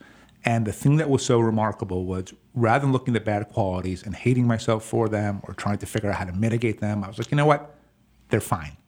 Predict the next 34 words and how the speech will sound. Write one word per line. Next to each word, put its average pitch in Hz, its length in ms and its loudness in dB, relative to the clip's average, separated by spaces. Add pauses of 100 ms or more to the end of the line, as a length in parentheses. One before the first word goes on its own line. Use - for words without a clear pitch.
(120)
They're 113 160 0
all 104 220 0
fine." - 360 -8 (160)
Every 127 220 2
single 123 220 2
person 117 380 0
has 98 140 -2
a 98 60 -6
list 92 260 -4
of 98 80 -8
bad 87 260 -6
qualities. 127 540 4 (380)
And 127 80 0
if 113 100 0
you 123 80 2
go 123 140 8
through 160 320 6
these, 120 340 2 (320)
these 131 140 4
don't 156 180 2
hurt 135 240 2
other 120 260 2
people, - 480 -4
right? 107 260 0
My 107 420 -2
insecurity, 127 880 4
my 104 180 0
need 117 200 0
for 117 120 -2
validation, 107 680 0
my 95 120 -2
need 101 220 -4
for 113 180 0
attention, 107 640 0